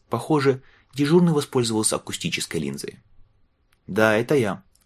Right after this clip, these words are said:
«Приложите ладонь к идентификатору». «Пожалуйста». Идентификатор звякнул с непривычной громкостью. Тарталья даже вздрогнул от неожиданности. Спустя двадцать секунд загорелся зеленый огонек. «Проходите,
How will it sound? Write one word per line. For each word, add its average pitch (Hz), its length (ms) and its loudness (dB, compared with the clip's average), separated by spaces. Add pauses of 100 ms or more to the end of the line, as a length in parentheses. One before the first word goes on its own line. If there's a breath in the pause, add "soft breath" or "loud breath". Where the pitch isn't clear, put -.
(460)
«Приложите 98 520 2
ладонь 104 300 4
к - 60 -6
идентификатору». 80 800 -4 (580)
«Пожалуйста». 69 640 -4 (1080)
Идентификатор 95 800 -4 (280 soft breath)
звякнул 135 460 -2
с - 100 -8
непривычной 90 480 -2
громкостью. - 640 -6 (440)
Тарталья 139 460 0
даже 135 200 2
вздрогнул 87 500 2
от - 120 -8
неожиданности. 78 760 -8 (460)
Спустя - 380 -6
двадцать 78 340 -2
секунд 135 460 -4 (260 soft breath)
загорелся 143 540 0
зеленый 87 380 0
огонек. - 520 -8 (880)
«Проходите, 127 680 -2